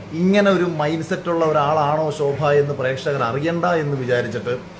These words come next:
ആ വിഷയം സംസാരിപ്പിക്കണ്ട എന്ന് പറഞ്ഞ് മാറ്റിയതും ഞാൻ ഈ ആരോപണം ഉന്നയിച്ചതിൽ ഒരാളാണ്.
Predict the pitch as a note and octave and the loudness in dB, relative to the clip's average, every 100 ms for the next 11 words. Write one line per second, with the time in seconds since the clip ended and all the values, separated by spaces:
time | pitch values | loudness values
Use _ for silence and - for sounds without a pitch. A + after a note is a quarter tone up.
0 | - - - A#2+ C#3 D3+ C#3 - D3 D3 | -16 -14 -4 2 2 2 -2 -2 -2 -2
1 | C#3+ C3 C#3 E3 E3 D#3 D3 D3+ D3 D3 | -4 -6 -2 0 0 -2 -4 -2 0 0
2 | C3 D3 C#3 C3 C3 C#3+ B2+ B2 C3 - | 0 -2 0 0 0 -2 -2 0 0 0
3 | D#3+ C#3+ D3+ E3+ - - A#2+ B2+ B2 B2 | -2 -2 -2 -6 -14 -6 -2 0 0 -2
4 | A#2 B2+ B2+ B2+ B2 B2 B2 A2+ A#2+ A#2 | 0 0 0 -2 -4 -4 -6 -6 -4 -2
5 | A2+ A2+ B2 B2 | 0 0 -2 -2